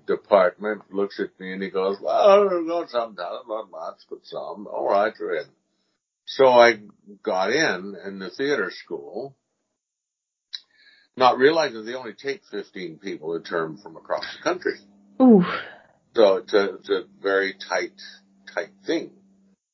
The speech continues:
Speaker 1: So I was having, uh, a lot of fun with that, and, uh, I started working professionally about a month before I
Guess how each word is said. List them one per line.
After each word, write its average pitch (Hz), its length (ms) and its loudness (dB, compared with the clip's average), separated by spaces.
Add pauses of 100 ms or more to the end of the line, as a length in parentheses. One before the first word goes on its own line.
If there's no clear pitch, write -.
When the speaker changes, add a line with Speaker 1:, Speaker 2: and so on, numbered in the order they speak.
Speaker 1:
So 120 420 6
I 117 180 -2
was 110 260 -6
having, 107 420 -4
uh, 101 380 -4 (160)
a 101 40 -6
lot 110 260 -4
of 127 100 -8
fun 107 280 -10
with 101 160 -10
that, 92 280 -8 (140)
and, 95 300 -14
uh, 90 200 -2 (800)
I 95 100 -4
started 120 600 2
working 104 680 -6
professionally 110 760 2
about 95 300 0
a 92 40 -8
month 101 380 -4
before 95 360 -4
I 87 60 -8